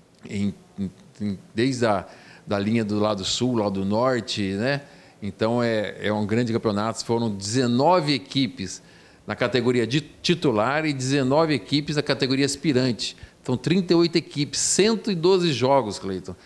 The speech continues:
Então, é uma logística grande, são três meses de campeonato, todos os domingos, né? E movimentando aí todas as comunidades rurais, comunidades urbanas. A gente, é, nós vamos aí na, na, na, nas comunidades rurais,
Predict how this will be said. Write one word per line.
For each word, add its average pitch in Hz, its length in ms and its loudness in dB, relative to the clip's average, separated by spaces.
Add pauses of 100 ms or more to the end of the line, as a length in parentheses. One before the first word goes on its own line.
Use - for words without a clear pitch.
(240)
Então, 135 440 0
é 151 220 4
uma 147 180 2
logística 131 480 0
grande, 107 360 0
são 139 120 2
três 175 460 4
meses 131 480 2
de 101 80 -4
campeonato, 107 720 -2 (400)
todos 185 320 4
os 147 220 2
domingos, 131 640 0 (260)
né? 135 200 -2
E 196 100 -2
movimentando 147 640 2
aí 127 60 2
todas 156 240 0
as 123 60 -2
comunidades 117 480 -2
rurais, 101 380 -2
comunidades 110 320 -2
urbanas. 107 580 -2 (320)
A 117 40 -4
gente, 117 220 -2 (180)
é, 104 560 -2
nós 107 260 0
vamos 107 340 -2
aí 104 100 2
na, 104 140 -2
na, 98 180 -2
na, 92 260 -6
nas - 200 -8
comunidades 104 360 -2
rurais, 101 520 -2